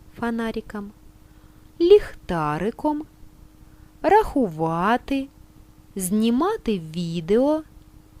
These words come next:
Це все додаткові функції, додаткова робота.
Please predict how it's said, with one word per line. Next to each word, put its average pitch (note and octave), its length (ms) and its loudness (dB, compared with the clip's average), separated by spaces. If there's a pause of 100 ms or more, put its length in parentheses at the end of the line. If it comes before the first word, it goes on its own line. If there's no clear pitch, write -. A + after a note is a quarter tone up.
(260)
Це F3+ 240 -4
все F4 520 -2 (300)
додаткові G#3 1300 2 (300)
функції, F3 920 -2 (320)
додаткова G#3 1000 0
робота. F3+ 800 -2